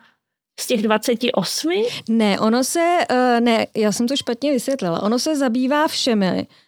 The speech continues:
Speaker 2: To je čtyři znásilnění a třicet pět případů vydírání. Ale že jsou
Speaker 1: Aha,
Speaker 2: tam prostě
Speaker 1: jo.
Speaker 2: jenom dva druhy trestných činů. To vydírání
Speaker 1: Jo,
Speaker 2: a
Speaker 1: tak.
Speaker 2: to znásilnění.
Speaker 1: Jo, jo, jo, už to mo-, už,
Speaker 2: Jo.
Speaker 1: jasně. Jo.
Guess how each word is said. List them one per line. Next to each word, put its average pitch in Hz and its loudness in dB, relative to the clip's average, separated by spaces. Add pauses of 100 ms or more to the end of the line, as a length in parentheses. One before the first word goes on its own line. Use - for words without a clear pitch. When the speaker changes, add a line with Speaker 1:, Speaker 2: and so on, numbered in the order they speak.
(120)
Speaker 2:
To 233 -2
je 233 2
čtyři 269 -2
znásilnění 233 2
a 240 0
třicet 262 -2
pět 285 0
případů 247 0
vydírání. 208 0 (400)
Ale 254 2
že 262 2
jsou 285 0
Speaker 1:
Aha, 233 4
Speaker 2:
tam 302 4
prostě 262 0
Speaker 1:
jo. 277 2
Speaker 2:
jenom 277 2
dva 262 2
druhy 269 2
trestných 247 0
činů. 202 0
To 202 0
vydírání 277 2
Speaker 1:
Jo, 269 4
Speaker 2:
a 240 2
Speaker 1:
tak. 233 4
Speaker 2:
to 269 4
znásilnění. 240 2
Speaker 1:
Jo, 277 4 (120)
jo, - 2
jo, - 0
už 233 -4
to 269 0
mo-, 240 0
už, - -6 (120)
Speaker 2:
Jo. 226 2
Speaker 1:
jasně. 196 -2
Jo. 175 -4